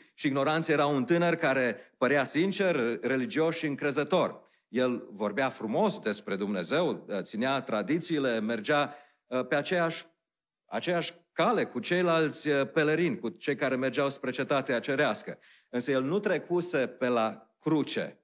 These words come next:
și nu și-a văzut păcatul niciodată în lumina sfințeniei lui Dumnezeu.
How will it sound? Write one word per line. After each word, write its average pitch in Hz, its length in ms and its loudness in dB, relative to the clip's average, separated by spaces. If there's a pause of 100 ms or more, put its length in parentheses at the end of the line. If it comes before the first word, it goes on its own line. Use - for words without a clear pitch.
(360)
și - 100 -14
nu 156 60 -2
și-a 143 180 0
văzut 131 300 -2
păcatul 147 540 0
niciodată 139 640 0
în 123 120 2
lumina 131 340 2
sfințeniei 135 760 2
lui 127 160 2
Dumnezeu. 127 680 0